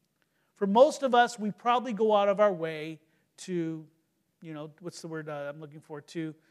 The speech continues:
to stay away from it. You know, we don't, we don't really like it. Now, there's some of you that might like it, you know, but for the most part, we don't like it. But that also is love. The world doesn't like the confrontation.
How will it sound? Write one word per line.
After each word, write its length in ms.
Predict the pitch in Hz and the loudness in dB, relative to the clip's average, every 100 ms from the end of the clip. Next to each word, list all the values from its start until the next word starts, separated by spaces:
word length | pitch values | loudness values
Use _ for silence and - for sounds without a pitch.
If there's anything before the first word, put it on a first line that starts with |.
| _ _ _ | _ _ _
to 80 | 175 | -12
stay 220 | - 226 | 2 4
away 200 | 185 180 | 4 -4
from 220 | - 127 | -10 -20
it. 80 | 104 _ _ _ _ _ _ _ _ _ _ | -20 _ _ _ _ _ _ _ _ _ _
You 80 | 175 | -6
know, 40 | |
we 80 | 185 | 0
don't, 180 | 214 190 | 0 0
we 100 | 196 | 0
don't 160 | 214 214 208 | 0 -4 -4
really 240 | 190 185 | 0 0
like 180 | 165 156 | -2 -4
it. 60 | 185 | 0
Now, 160 | 311 | 0
there's 180 | 302 - | 0 0
some 180 | - 240 | 2 2
of 120 | 185 | 0
you 100 | 190 | -4
that 160 | 175 160 | -6 -6
might 220 | 160 151 | -8 -8
like 240 | 147 160 | -8 -8
it, 180 | 220 208 _ _ _ _ _ _ _ - | -8 -10 _ _ _ _ _ _ _ -20
you 100 | 156 | -14
know, 240 | 160 208 208 _ | -14 -14 -20 _
but 100 | 202 | -18
for 60 | 247 | -8
the 60 | |
most 180 | 247 247 | -6 -4
part, 120 | 262 | -4
we 60 | 240 | -2
don't 140 | 233 | -2
like 160 | 233 233 | -2 -4
it. 60 | 190 | -4
But 160 | 196 | 0
that 300 | 214 233 240 | 2 2 0
also 560 | 208 233 254 - 214 214 | 0 2 0 -2 -6 -4
is 340 | 202 190 160 | 0 0 0
love. 500 | 156 170 170 170 143 - _ _ _ _ _ _ _ - | -6 -2 0 0 -4 -14 _ _ _ _ _ _ _ -4
The 60 | |
world 240 | 175 233 214 | 4 4 4
doesn't 240 | 190 190 | 0 0
like 220 | 185 196 | 0 0
the 80 | 190 | -4
confrontation. 840 | - 180 160 151 196 208 - 160 | -8 -8 -8 -8 -6 -6 -8 -16